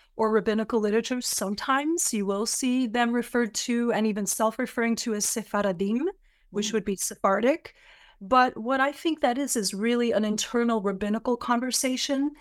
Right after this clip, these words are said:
Speaker 1: so that they could be recognized rabbinically by Ashkenazi Jews. So that if they called themselves Portuguesim, it would sound like a non-Jew. So instead,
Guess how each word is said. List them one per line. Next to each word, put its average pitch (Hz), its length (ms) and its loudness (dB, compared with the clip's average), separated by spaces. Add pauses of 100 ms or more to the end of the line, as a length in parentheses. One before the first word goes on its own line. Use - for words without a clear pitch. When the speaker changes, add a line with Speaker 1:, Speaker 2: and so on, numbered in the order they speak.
(240)
Speaker 1:
so - 180 -2
that 214 180 2
they 226 120 0
could 226 180 -6
be 208 180 0
recognized 220 800 0
rabbinically 208 580 -2
by 208 160 2
Ashkenazi 202 640 -2
Jews. - 560 -4 (480)
So 208 480 0
that 208 240 0
if 220 180 -2
they 226 80 2
called 247 240 0
themselves 220 420 -2
Portuguesim, 240 920 0
it 233 220 -2
would 254 160 -4
sound 247 320 2
like 220 180 0
a 220 40 -2
non-Jew. 214 540 2
So - 220 -2
instead, 214 480 2